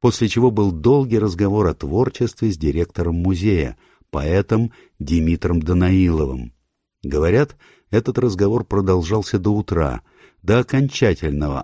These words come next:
опорожнения дамаджаны с красным вином. Дамаджана —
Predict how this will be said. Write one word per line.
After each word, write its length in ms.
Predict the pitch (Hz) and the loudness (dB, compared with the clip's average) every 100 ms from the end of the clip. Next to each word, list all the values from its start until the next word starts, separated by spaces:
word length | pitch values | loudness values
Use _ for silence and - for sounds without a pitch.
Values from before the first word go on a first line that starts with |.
| - | -8
опорожнения 1040 | 82 76 73 71 76 104 131 127 120 113 - _ | -6 -4 -4 -4 0 2 4 4 4 2 -4 _
дамаджаны 920 | 73 73 82 71 65 73 76 104 107 95 | -4 0 0 -2 -4 -2 2 2 0 -2
с 80 | |
красным 520 | - 73 78 - 82 78 | -4 -4 -4 -2 -2 0
вином. 440 | 85 78 65 58 _ _ _ _ _ _ | 0 0 -2 -8 _ _ _ _ _ _
Дамаджана — 880 | 73 82 80 71 78 113 123 127 113 | -4 0 0 -2 -2 0 2 2 2